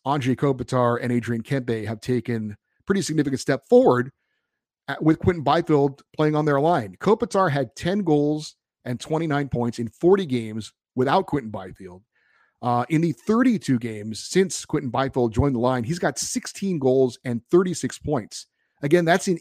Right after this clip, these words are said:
eight fewer games. He has six more goals and seven more points. And Adrian Kempe had forty, uh, excuse me, fourteen goals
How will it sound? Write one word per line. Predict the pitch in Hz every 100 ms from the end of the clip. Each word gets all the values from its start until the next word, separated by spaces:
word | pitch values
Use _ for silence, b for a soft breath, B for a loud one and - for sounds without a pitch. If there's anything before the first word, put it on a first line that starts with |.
| -
eight | 175 240 -
fewer | 180 196 156
games. | 123 151 135 113
He | 147
has | 139
six | - 202 -
more | 175 156
goals | 123 127 127 117
and | 107
seven | - 139 123
more | 120 107
points. | - 117 92 - - _ b b b b -
And | 160
Adrian | 196 175 175
Kempe | 185 214 165 113 123 156 -
had | 135 135 -
forty, | - 196 196 147 -
uh, | 131
excuse | 120 180
me, | 135
fourteen | 110 190 196 - - 196 233
goals | 135 107 104 131 -